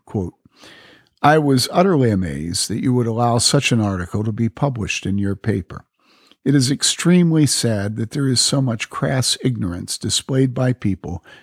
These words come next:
who do not live in the South on the race question. Our Negroes are treated ten times better in the South than any northern city can boast of. We have no Harlems or race riots.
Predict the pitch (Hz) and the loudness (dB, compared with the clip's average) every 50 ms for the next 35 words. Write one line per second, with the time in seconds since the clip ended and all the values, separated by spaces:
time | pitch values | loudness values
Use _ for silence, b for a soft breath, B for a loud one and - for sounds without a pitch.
0 | B B - 160 139 131 147 151 160 170 185 - - 107 104 92 107 101 101 101 | B B 0 0 4 4 4 4 4 2 2 0 -2 -2 -2 -2 -2 -2 -2 -2
1 | - - 123 110 87 - - - - - _ _ _ _ _ _ _ - 107 107 | 0 0 0 0 -2 -6 -10 -16 -20 -20 _ _ _ _ _ _ _ -6 -4 -2
2 | 101 90 87 82 87 87 87 85 - - - - - 123 107 - - - - - | -2 -4 -6 -8 -8 -8 -8 -8 -8 -10 -8 -8 -10 -10 -10 -12 -14 -14 -16 -18
3 | _ _ _ _ b b b b b b b b b b b b b b - 120 | _ _ _ _ b b b b b b b b b b b b b b 2 4
4 | 135 151 156 156 135 123 135 139 131 127 80 85 - 98 107 107 - - 120 113 | 4 6 6 4 4 4 4 4 2 0 -4 -6 -4 -4 -2 -2 -2 -2 -2 -4
5 | - - 127 131 127 110 104 117 - - 135 185 220 143 - - 71 67 92 - | -4 -2 0 0 0 0 -2 -4 -2 0 2 2 4 2 0 -2 -6 -6 -8 -10
6 | - - - 110 107 107 104 101 101 90 87 90 - - - - 107 - - - | -10 -8 -6 -6 -4 -4 -2 -2 -4 -4 -4 -4 -4 -4 -4 -6 -8 -12 -16 -18
7 | - - b b b b b b b b - 127 131 - - 151 156 160 151 139 | -20 -20 b b b b b b b b 0 0 2 2 2 2 4 4 4 4
8 | 117 104 98 110 113 131 143 131 104 73 64 - - - - 82 90 87 - - | 4 2 2 2 2 2 2 2 0 -2 -4 -6 -6 -6 -6 -8 -10 -12 -10 -8
9 | - - - - - - - - - - - - - - - _ b b b b | -8 -8 -8 -10 -10 -8 -8 -8 -8 -8 -12 -16 -16 -20 -20 _ b b b b
10 | b b b b b b - 117 143 165 180 175 156 127 107 107 98 87 78 - | b b b b b b 0 4 6 6 6 6 4 2 0 -2 -4 -4 -4 -6
11 | 92 85 80 - - - 82 95 107 107 - - 92 90 85 73 73 80 - - | -6 -6 -6 -8 -10 -10 -8 -6 -6 -6 -6 -6 -8 -10 -10 -10 -10 -10 -10 -10
12 | - 85 85 82 - - 104 - - - - - | -10 -12 -12 -12 -10 -12 -10 -10 -12 -14 -16 -18